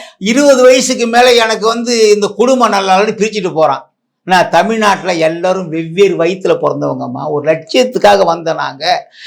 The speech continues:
எங்களுக்குள்ள வந்து வ-, வ-, கோபம் வரும், வருத்தம் வரும், நாங்க வந்து வருத்தத்துக்குள்ள இருப்போம், அதுக்கப்புறம் ஒன்னாயிருவோம் நாங்க.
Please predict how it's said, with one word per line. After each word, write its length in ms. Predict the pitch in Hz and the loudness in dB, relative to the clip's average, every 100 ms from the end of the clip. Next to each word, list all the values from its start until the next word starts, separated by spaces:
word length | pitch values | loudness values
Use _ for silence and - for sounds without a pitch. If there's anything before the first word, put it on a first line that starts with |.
| - | -2
எங்களுக்குள்ள 640 | 175 214 214 214 214 233 240 | 2 4 6 4 4 4 6
வந்து 340 | 226 220 233 | 4 2 2
வ-, 320 | 196 190 185 170 | 4 2 2 2
வ-, 560 | 185 185 180 175 170 170 - | 4 6 4 0 -4 -6 2
கோபம் 320 | 226 240 190 | 4 4 4
வரும், 420 | 170 185 311 165 - _ | 2 2 2 0 -8 _
வருத்தம் 500 | 156 220 262 247 226 | 0 4 4 2 2
வரும், 400 | 185 180 214 185 - _ | 2 2 0 -2 -8 _
நாங்க 300 | 208 247 247 | 0 0 2
வந்து 320 | 247 254 254 233 | 2 2 4 4
வருத்தத்துக்குள்ள 520 | 262 254 254 214 233 | 4 2 0 -2 -2
இருப்போம், 640 | 214 208 156 220 220 185 - | 0 0 0 0 0 -2 -8
அதுக்கப்புறம் 680 | - 269 294 285 269 302 277 | 0 0 2 2 2 4 4
ஒன்னாயிருவோம் 640 | 277 339 349 277 220 190 165 | 2 0 2 4 2 0 -2
நாங்க. 340 | 151 131 - | -6 -10 -16